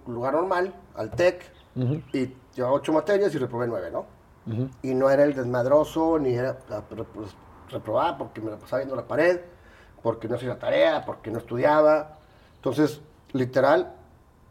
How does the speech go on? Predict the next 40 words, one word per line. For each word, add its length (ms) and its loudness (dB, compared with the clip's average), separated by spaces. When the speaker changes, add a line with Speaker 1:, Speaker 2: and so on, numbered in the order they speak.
Speaker 1:
primer 320 4
semestre 680 0
salgo, 560 0
me 120 -8
fui 180 -2
a 140 -2
P 120 2
A, 240 -2
Speaker 2:
Ujú. 260 -6
Speaker 1:
y 80 0
Speaker 2:
Ajá, 140 2
Speaker 1:
segundo 300 4
Speaker 2:
sí, 40 2
sí. 0 -
Speaker 1:
me 80 2
dijeron, 440 4
"Señor, 460 0
está 160 -4
usted 200 -2
expulsado 460 -2
del 80 -2
sistema 500 -8
tec, 300 -8
güey. 120 -18
O 60 -14
sea, 140 -8
ya, 260 -8
no, 120 -10
vámonos, 360 -8
¿no?". 120 -14
Speaker 2:
Te 60 -6
expulsaron 720 2
literal 440 2
por 160 6
reprobado. 560 2
Speaker 1:
Por 160 6
reprobado. 480 0
Eh, 760 4
y 100 4
bueno, 320 4